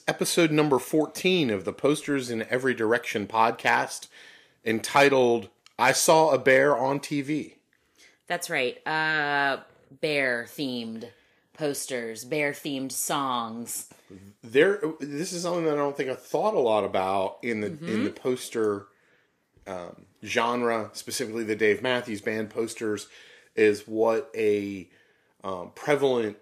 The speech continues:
Speaker 1: sort of theme has
Speaker 2: Mm-hmm.
Speaker 1: been throughout a number of posters of, of bears.
Speaker 2: Bears.
Speaker 1: Like the animal,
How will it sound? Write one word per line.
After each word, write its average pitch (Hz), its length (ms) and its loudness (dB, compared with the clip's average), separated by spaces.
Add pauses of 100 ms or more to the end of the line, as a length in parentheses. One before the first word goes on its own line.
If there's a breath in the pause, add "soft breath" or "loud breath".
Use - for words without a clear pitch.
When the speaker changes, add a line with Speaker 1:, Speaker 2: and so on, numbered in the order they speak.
(340)
Speaker 1:
sort 113 320 -2
of 95 160 -2
theme 131 580 -4
has 107 180 -4
Speaker 2:
Mm-hmm. - 100 -6
Speaker 1:
been 113 220 0
throughout 107 420 -2
a 110 60 -8
number 107 500 -2
of 95 160 -8
posters 107 680 -6
of, 104 400 0 (360 soft breath)
of 104 160 -2
bears. 110 460 0
Speaker 2:
Bears. 120 460 -4
Speaker 1:
Like 107 140 -2
the 113 160 -8
animal, 117 640 0